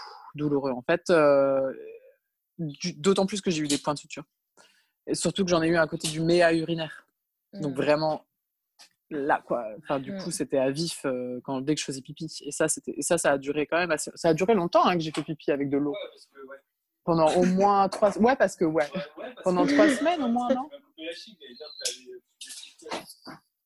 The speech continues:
Speaker 1: Et, euh... et ouais, donc j'ai dû, euh, faire pipi avec de... avec, j'avais ma petite fiole d'eau, là, que je vidais, euh, à chaque fois, en même temps que je faisais pipi sur, euh... sur,
Speaker 2: Sur
Speaker 1: euh,
Speaker 2: le
Speaker 1: ma
Speaker 2: méa
Speaker 1: vulve
Speaker 2: urinaire,
Speaker 1: directe,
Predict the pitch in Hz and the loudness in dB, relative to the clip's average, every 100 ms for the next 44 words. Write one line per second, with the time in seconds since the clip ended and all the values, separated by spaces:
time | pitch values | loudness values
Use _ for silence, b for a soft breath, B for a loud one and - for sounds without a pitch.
0 | _ - - 175 175 160 151 147 147 147 | _ -16 -4 4 6 6 6 4 2 0
1 | 147 143 - - _ - 175 160 151 151 | 0 -4 -6 -18 _ 0 2 4 4 0
2 | 143 147 185 202 160 - - - 202 170 | -10 -10 -4 0 2 0 -4 -2 2 2
3 | 151 165 156 156 160 156 165 165 147 180 | 2 0 2 -2 -2 0 2 0 -2 -8
4 | - 196 190 175 170 202 185 196 226 - | 0 4 4 4 4 6 4 0 -6 -10
5 | 160 156 151 165 175 185 190 190 151 143 | -8 -8 -10 -2 2 2 4 4 4 2
6 | - 160 190 190 - 180 190 196 208 202 | -2 -4 -2 -4 -4 -4 -2 -2 -2 -4
7 | 175 170 160 165 - 190 - - 190 190 | -6 -10 -14 -16 -12 -10 -10 -8 -4 0
8 | 170 143 143 139 139 143 _ _ _ _ | 0 2 0 -2 -6 -8 _ _ _ _
9 | _ - - 190 180 - 220 202 196 202 | _ -14 -6 -2 2 4 4 2 4 6
10 | 208 196 165 175 180 | 6 4 4 4 2